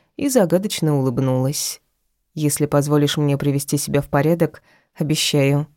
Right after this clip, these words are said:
остаток ночи ты не заснёшь». На миг он навис надо мной. В серых глазах вспыхнуло вожделение. «Звучит многообещающе»,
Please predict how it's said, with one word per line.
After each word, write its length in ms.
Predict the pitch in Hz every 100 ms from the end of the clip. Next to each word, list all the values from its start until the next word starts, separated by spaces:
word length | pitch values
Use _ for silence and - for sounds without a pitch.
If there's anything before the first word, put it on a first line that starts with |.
| _
остаток 580 | - 160 - 151 143 143
ночи 360 | 147 147 170 165
ты 240 | - 139
не 120 | 143
заснёшь». 680 | 156 180 175 147 135 - - _ _ _ _ _ _ _ _
На 180 | 165 156
миг 260 | 160 208 196
он 180 | 175 170
навис 420 | 170 185 160 -
надо 260 | 131 131
мной. 460 | 135 139 131 135 - _ _
В 60 | -
серых 300 | 151 143 139
глазах 480 | 143 139 139 151 -
вспыхнуло 640 | - - 143 151 143 139
вожделение. 960 | 147 143 156 175 156 135 127 127 127 - _ _ _ _ _ _
«Звучит 760 | 151 135 135 135 - - 135 -
многообещающе», 1600 | 135 135 131 135 135 117 - - 139 127 131 - - 135 120 120